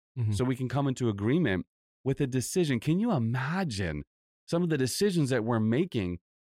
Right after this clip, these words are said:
Speaker 2: that we may just be making flippantly that could change the course of a generation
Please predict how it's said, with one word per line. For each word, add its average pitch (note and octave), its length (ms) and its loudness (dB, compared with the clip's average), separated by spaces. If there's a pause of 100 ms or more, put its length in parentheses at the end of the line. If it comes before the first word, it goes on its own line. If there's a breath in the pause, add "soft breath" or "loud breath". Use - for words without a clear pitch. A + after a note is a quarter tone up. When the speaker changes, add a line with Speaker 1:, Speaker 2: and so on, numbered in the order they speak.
Speaker 2:
that C3 120 0
we C#3+ 180 2
may D3 440 2
just D3 260 -4
be D3 160 0
making C3 580 2
flippantly B2 480 0
that B2+ 260 -2
could A#3 440 0
change A#3 600 -2
the G3+ 80 -6
course - 640 -2 (380)
of E3+ 140 0
a F3+ 40 4
generation G3 760 0